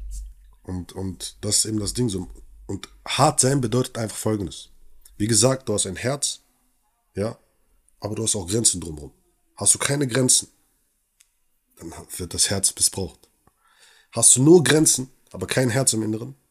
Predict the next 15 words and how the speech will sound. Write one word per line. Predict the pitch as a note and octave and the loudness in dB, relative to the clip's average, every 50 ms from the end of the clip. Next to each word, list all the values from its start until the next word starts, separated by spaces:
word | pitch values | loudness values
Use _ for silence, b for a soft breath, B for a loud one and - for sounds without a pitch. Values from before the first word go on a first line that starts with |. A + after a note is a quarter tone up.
| _ _ _ _ _ _ _ _ _ _ _ | _ _ _ _ _ _ _ _ _ _ _
wird | _ - E2+ G#2 G2+ - | _ -12 -10 -10 -6 -2
Tyrannei | - - G#2+ A2+ C#3 C#3+ | -2 0 2 2 2 0
stattfinden. | C3+ - - - - - - - - _ _ _ _ _ _ _ | 0 -2 -6 -8 -12 -14 -18 -20 -20 _ _ _ _ _ _ _
Das | - - - | -2 0 2
heißt | - B2+ - - | 2 2 2 2
also, | A2+ G#2+ G#2 G#2+ G2 | 2 0 -4 -6 -8
Gerechtigkeit | F#2 E2+ F#2+ G2 C#3 C3 - - - - - - B2 B2+ - - - | -6 -6 -2 0 0 0 0 -2 -4 -4 -4 -2 -4 -4 -4 -8 -14
kann | - - A2 A2+ | -8 -4 -2 0
nur | C3 C3 B2 - - _ | 2 2 0 -2 -6 _
bestehen, | - - - - - B2 A#2+ A#2 A2+ F#2+ | -6 -4 -4 -2 0 -2 -2 -2 -4 -6
wenn | F#2+ F2+ - _ | -8 -8 -10 _
diese | - G#2+ G2+ - G#2+ A#2+ A2+ G#2+ | -18 -18 -12 -8 -4 -2 -2 -2
beiden | F#2+ A2 G#2+ G#2+ G2 F#2+ | -2 -2 -2 -2 -2 -2
Dinge | G#2 G#2 G#2 F#2 | -4 -4 -4 -4
entstehen. | F#2 - - - G2+ - | -6 -6 -6 -8 -8 -10